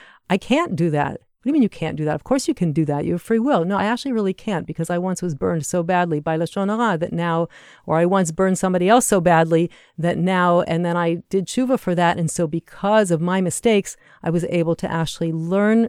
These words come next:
something, internalize something." Sichlit doesn't just mean I know it. It means I, like, really know it. I really internalize it,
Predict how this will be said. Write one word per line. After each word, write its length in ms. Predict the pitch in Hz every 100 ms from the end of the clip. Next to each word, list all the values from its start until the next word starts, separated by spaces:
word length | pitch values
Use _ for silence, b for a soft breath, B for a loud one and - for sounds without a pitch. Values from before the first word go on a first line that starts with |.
| -
something, 600 | - 165 151 170 170 190 b b -
internalize 640 | 170 - 202 220 208 170
something." 360 | - 156 135 160
Sichlit 400 | - 165 - 202
doesn't 220 | 180 196
just 180 | 175 -
mean 160 | 170
I 140 | 156 151
know 380 | 151 170 208 165
it. 100 | 147
It 100 | 160
means 320 | 165 156 151
I, 60 |
like, 180 | 160 147 -
really 260 | 160 165 151
know 180 | 147
it. 60 | 139
I 40 |
really 260 | 143 165 160
internalize 560 | 160 175 180 165 151 160
it, 160 | 165